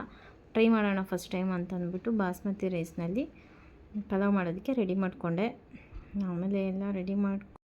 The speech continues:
ಒಗ್ಗರಣೆಗೆ ಹಾಕಿದೆ. ಒಗ್ಗರಣೆಗೆ ಹಾಕಿ ಈರುಳ್ಳಿ ಎಲ್ಲ ಹೆಚ್ಕೊಂಡು ಮೊಸರು ಬಜ್ಜಿ ಮಾಡಿಕೊಂಡು, ನಾ ಈ ಕಡೆ ನನ್ನ ಮಗಳು ಮೊಸರು ಬಜ್ಜಿಗೆ ಅಂತ ಹೆಚ್ಚಿಕ್ಕಿರೋ ಸೌತೆಕಾಯಿ ಎಲ್ಲ ತಿಂತಾಯಿದ್ಲು. ಅವಳಿಗಂತೂ ಚಿಕ್ಕವಳಿಗೆ ತುಂಬ ಇಷ್ಟ ಸೌತೆಕಾಯಿ ಅಂದರೆ,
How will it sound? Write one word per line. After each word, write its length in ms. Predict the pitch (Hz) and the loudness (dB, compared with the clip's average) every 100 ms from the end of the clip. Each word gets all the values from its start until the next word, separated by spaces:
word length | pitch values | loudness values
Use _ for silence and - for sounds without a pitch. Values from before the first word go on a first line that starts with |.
| - - | -20 -6
ಒಗ್ಗರಣೆಗೆ 520 | 202 196 190 185 190 | -2 0 0 0 0
ಹಾಕಿದೆ. 420 | 185 165 180 185 196 - | 0 -2 -4 -4 -6 -4
ಒಗ್ಗರಣೆಗೆ 480 | 185 180 175 190 180 | -8 -6 -4 -4 -4
ಹಾಕಿ 420 | 175 170 - 226 208 208 | -4 -6 -6 -6 -6 -4
ಈರುಳ್ಳಿ 380 | 185 180 185 | -4 -2 -2
ಎಲ್ಲ 180 | 180 175 | -4 -4
ಹೆಚ್ಕೊಂಡು 480 | 180 170 - 190 190 | -6 -8 -8 -4 -2
ಮೊಸರು 280 | 180 170 185 | -2 -4 -4
ಬಜ್ಜಿ 300 | 185 175 185 | -4 -4 -4
ಮಾಡಿಕೊಂಡು, 580 | 180 175 - 175 175 208 - - - - | -6 -6 -8 -6 -4 -4 -6 -12 -18 -8
ನಾ 140 | - | -2
ಈ 100 | 190 | 0
ಕಡೆ 220 | 196 196 196 | 0 0 2
ನನ್ನ 200 | 196 190 | 2 2
ಮಗಳು 280 | 175 175 196 | 0 0 2
ಮೊಸರು 360 | 208 175 - 190 | 2 2 -2 0
ಬಜ್ಜಿಗೆ 500 | 202 185 190 185 185 | 0 0 0 0 0
ಅಂತ 300 | 175 185 185 | -2 -4 -2
ಹೆಚ್ಚಿಕ್ಕಿರೋ 600 | 180 175 - - 185 185 | -2 -2 -10 -6 -4 -2
ಸೌತೆಕಾಯಿ 540 | 190 170 - - 180 | -2 -4 -4 -4 -2
ಎಲ್ಲ 120 | 175 | -2
ತಿಂತಾಯಿದ್ಲು. 720 | 180 170 170 180 170 170 180 165 | -2 -2 -2 -2 -2 -2 -2 -2
ಅವಳಿಗಂತೂ 540 | 165 170 175 175 175 | -2 -2 -2 -2 -2
ಚಿಕ್ಕವಳಿಗೆ 520 | 208 180 - 180 180 | -4 -6 -4 0 0
ತುಂಬ 340 | 202 175 175 185 | -2 -4 -2 0
ಇಷ್ಟ 260 | 190 190 170 | 0 0 -4
ಸೌತೆಕಾಯಿ 520 | 160 165 175 170 170 | -4 -4 -4 -4 -2
ಅಂದರೆ, 260 | 165 165 | -2 -2